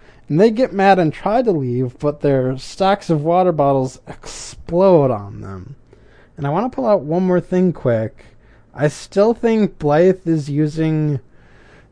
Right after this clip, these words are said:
the purified biscuit, but she's using it in a different way. She's still taking command and taking charge like the Biscuits would,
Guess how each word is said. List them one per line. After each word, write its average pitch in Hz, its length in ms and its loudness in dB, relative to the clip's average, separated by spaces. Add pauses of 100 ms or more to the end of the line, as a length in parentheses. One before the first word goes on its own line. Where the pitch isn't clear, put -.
the 135 640 2
purified 156 720 2
biscuit, 190 640 0
but 165 100 -4
she's 160 300 -2
using 202 340 0
it 190 280 0 (100)
in 151 160 -2
a 139 80 0 (260)
different 175 480 0
way. 139 260 -2
She's - 280 -8
still 202 440 -4 (120)
taking 196 480 -2
command 160 680 0
and 139 140 -2
taking 160 360 -4
charge 165 520 -2
like 185 240 -4
the 196 80 -2
Biscuits 190 460 -6
would, 202 340 2